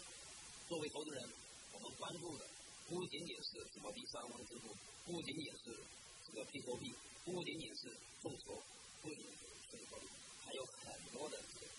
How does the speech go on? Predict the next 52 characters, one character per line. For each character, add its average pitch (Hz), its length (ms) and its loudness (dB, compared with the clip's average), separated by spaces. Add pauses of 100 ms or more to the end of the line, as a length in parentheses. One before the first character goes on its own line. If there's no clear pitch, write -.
(240)
互 - 60 -2
联 - 100 -2
网 - 100 -4
金 - 140 -4
融 - 100 -2 (140)
公 - 100 -4
司。 - 160 -4 (540)
创 - 240 4
业 - 220 12
者 - 180 0
的 - 160 4 (680)
创 - 240 6
新 254 120 0 (720)
力 175 160 4
量 - 160 2 (280)
是 - 80 -4
无 - 160 -2
穷 - 180 -6
的， - 80 -4 (840)
很 139 240 4
多 185 280 6 (340)
这 135 60 -4
个 139 140 4 (100)
点 - 160 0 (120)
子 - 140 0 (500)
不 - 100 -2
是 - 140 -6
说 - 160 4
我 - 100 0
们 - 140 -2
做 - 160 4
研 - 200 0
究 - 160 2
的、 - 100 2 (640)
做 143 100 2 (120)
投 123 160 4
资 - 100 -2
的 - 80 -2
人 - 140 -2
想 - 160 -6
出 - 100 -6
来 - 80 -6
的， - 60 -6 (420)
都 - 160 6
是 - 160 0
我 - 60 0
们 - 100 -2 (240)
创 165 160 4
业 151 160 6
者 - 60 -2 (100)
们 - 80 -4 (580)
想 - 80 -2